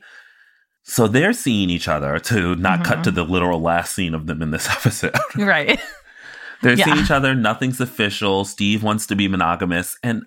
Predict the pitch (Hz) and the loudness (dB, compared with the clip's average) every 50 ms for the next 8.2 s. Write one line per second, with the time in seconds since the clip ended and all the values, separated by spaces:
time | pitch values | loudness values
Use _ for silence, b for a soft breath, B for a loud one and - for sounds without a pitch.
0 | _ - - 147 165 160 214 214 - - - 143 139 151 220 214 - - - 151 | _ -6 -2 -2 0 0 0 -2 -2 -2 0 2 2 2 0 -4 -8 -4 -6 -4
1 | - - 113 98 101 101 - - 98 - - 117 107 - - 110 123 247 285 262 | 0 2 2 2 2 0 -2 -4 -4 -2 0 -2 -2 0 2 0 2 2 2 0
2 | 139 95 104 107 123 127 120 117 113 104 104 104 104 104 101 101 - - 101 101 | 2 2 2 2 2 0 -2 -4 -2 -2 0 0 2 2 0 -2 -2 -2 -2 0
3 | 107 104 - - - - 101 90 - - - - B B B B B - 165 147 | 0 0 -2 -4 -4 -2 -2 -2 -2 -4 -12 -16 B B B B B 0 2 2
4 | 151 151 147 143 - 113 101 - - - 160 156 202 269 302 330 320 311 - - | 4 4 2 2 0 -4 -8 -10 -6 -4 -2 2 2 2 2 0 -2 -2 -4 -4
5 | - - 110 113 120 131 110 90 95 95 98 101 104 107 107 107 98 90 85 76 | -2 -2 -2 0 0 0 0 0 0 -2 0 0 -2 0 0 0 0 0 0 0
6 | 78 87 90 90 98 98 98 101 107 104 95 - B B B B B B - 180 | 0 0 0 0 0 2 0 0 0 -2 -6 -8 B B B B B B -2 0
7 | 202 240 262 233 143 78 104 110 131 143 139 95 85 85 90 107 113 113 117 123 | 0 2 2 0 0 2 2 2 2 2 0 0 -2 0 0 0 0 0 0 0
8 | 123 120 131 | 0 -2 -4